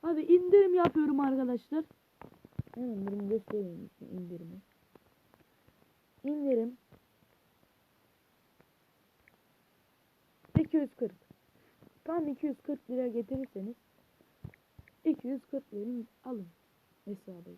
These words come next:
İki yüz kırk verin alın hesabı. Alın iki yüz kırk'a alırsınız. Yani ben burada gerçeklik yapıyorum. Gerçeklik yaptım.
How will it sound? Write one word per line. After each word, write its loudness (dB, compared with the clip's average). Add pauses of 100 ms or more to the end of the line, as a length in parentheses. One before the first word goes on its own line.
İki -12
yüz -8
kırk -10
verin -10
alın -8
hesabı. -18 (2250)
Alın -6
iki -12
yüz -12 (100)
kırk'a -8
alırsınız. -10 (840)
Yani -8
ben -6
burada -6
gerçeklik -12
yapıyorum. -8 (2250)
Gerçeklik -8
yaptım. -14